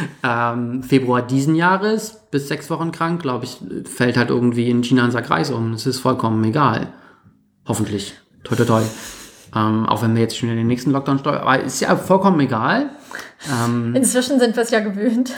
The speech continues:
Speaker 1: es wird halt immer Momente geben, wo Leadership wichtig ist. Und das ist oft in Krisensituationen. Und dann ist es halt am wichtigsten, meiner Meinung nach, dass du eine klare Linie hast und auch transparent und vorhersagbar Entscheidungen triffst.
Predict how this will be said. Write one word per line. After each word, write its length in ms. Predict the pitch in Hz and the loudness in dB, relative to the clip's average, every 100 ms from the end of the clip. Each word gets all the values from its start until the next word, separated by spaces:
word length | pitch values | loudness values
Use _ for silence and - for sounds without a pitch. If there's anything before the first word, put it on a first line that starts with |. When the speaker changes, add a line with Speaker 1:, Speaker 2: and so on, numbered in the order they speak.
| - - - - | -12 -14 -16 -14
Speaker 1:
es 200 | - 127 | -6 2
wird 160 | 135 | 2
halt 160 | 143 135 | 2 0
immer 160 | 147 156 | 0 2
Momente 380 | 127 123 131 | 4 4 2
geben, 360 | 127 123 120 120 | 0 2 2 2
wo 360 | 117 120 120 - | 0 0 0 -2
Leadership 760 | 127 127 139 139 - 120 117 | -2 2 4 4 2 -2 0
wichtig 360 | 120 117 151 - | -2 -2 -6 -6
ist. 320 | 185 196 - _ _ _ _ _ _ _ _ _ | -6 -8 -18 _ _ _ _ _ _ _ _ _
Und 160 | 127 120 | 2 2
das 80 | 113 | 0
ist 160 | 110 | -2
oft 200 | 139 139 | -4 0
in 100 | 139 | 0
Krisensituationen. 920 | 139 143 143 143 151 151 143 156 165 | 2 2 2 0 -4 -4 -2 0 2
Und 120 | 147 123 | 2 0
dann 120 | 117 | 0
ist 100 | 117 | -2
es 120 | 120 | -2
halt 160 | 117 117 | -2 0
am 300 | 117 117 120 | -2 0 0
wichtigsten, 600 | - - - 139 - 143 | 0 -4 -6 -6 2 2
meiner 260 | 113 117 | 2 2
Meinung 240 | 127 127 127 | 4 4 4
nach, 240 | 143 143 | 4 0
dass 160 | 120 - | -6 -6
du 100 | 117 | -6
eine 80 | 117 | -4
klare 300 | 123 120 117 | -2 0 2
Linie 300 | 120 131 135 | 4 4 2
hast 220 | 160 - | -2 -4
und 120 | 123 | -2
auch 260 | 117 110 - - - _ _ - | -2 -4 -8 -20 -20 _ _ -16
transparent 680 | - 123 120 - 120 127 131 | -6 0 0 0 0 2 0
und 100 | 131 | 0
vorhersagbar 720 | - 117 127 131 120 - 120 | 0 2 2 4 0 0 0
Entscheidungen 460 | 123 113 117 120 135 | 0 -4 -4 -2 -2
triffst. 360 | 143 175 - | -2 -6 -6